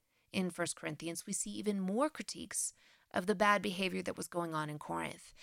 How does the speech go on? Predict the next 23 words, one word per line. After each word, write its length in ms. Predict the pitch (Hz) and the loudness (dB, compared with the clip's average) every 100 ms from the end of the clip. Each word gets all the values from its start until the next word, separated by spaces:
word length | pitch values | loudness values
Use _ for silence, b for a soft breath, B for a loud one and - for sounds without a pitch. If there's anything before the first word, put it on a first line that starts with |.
| B B | B B
And 120 | - | 0
we 80 | 190 | 0
see 180 | 196 202 | 0 -2
an 80 | 185 | -2
encouragement 680 | 185 - 240 285 220 185 147 | -2 2 2 2 0 -4 -4
to 120 | 175 | -8
keep 280 | - - - | -8 -8 -4
the 100 | 196 | 0
Passover 680 | 247 302 - 196 165 160 | 2 2 2 -2 -2 0
with 180 | 151 156 | 0 -2
the 100 | 160 | -2
right 200 | 151 143 | -2 -2
type 260 | - 170 180 | 0 -2 0
of 120 | 202 | 0
leaven, 420 | 254 269 214 165 | 2 4 4 2
right? 300 | 165 170 175 | 2 2 4
Or, 240 | 165 165 - | 2 2 2
uh, 280 | - - 170 | 0 0 2
with 140 | 170 | 2
unleavened 560 | 165 160 160 160 190 196 | 4 4 4 4 2 4
bread 320 | 254 247 170 | 8 8 8
instead 420 | 160 156 - 165 | 4 0 0 2
of, 120 | 170 | 2